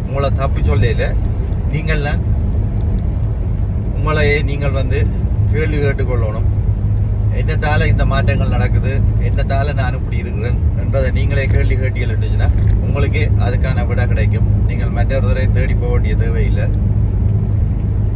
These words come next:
பார்த்தீங்கன்னு சொன்னால் பெண்களுக்கு வந்து, அதாவது சகோதரிகளுக்கு வந்து ஒரு சிலருக்கு வந்து நாற்பது வயதை தாண்டினாலே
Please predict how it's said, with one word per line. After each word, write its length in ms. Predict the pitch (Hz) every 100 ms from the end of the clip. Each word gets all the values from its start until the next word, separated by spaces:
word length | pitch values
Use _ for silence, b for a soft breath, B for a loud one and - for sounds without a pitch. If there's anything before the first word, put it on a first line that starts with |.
| - - -
பார்த்தீங்கன்னு 580 | 139 165 156 147 143 - -
சொன்னால் 280 | - - - - - - -
பெண்களுக்கு 520 | - 160 156 139 - 120
வந்து, 220 | 113 120 120 - - - - -
அதாவது 300 | 120 - - -
சகோதரிகளுக்கு 560 | - 139 143 - - -
வந்து 200 | 110 135 147 - - - - - - - - - - - - - - - - - - - - - - 175
ஒரு 100 | 147
சிலருக்கு 320 | - - - -
வந்து 200 | - - - - 120
நாற்பது 360 | 139 - 143 131
வயதை 280 | 131 127 131 -
தாண்டினாலே 520 | - - - -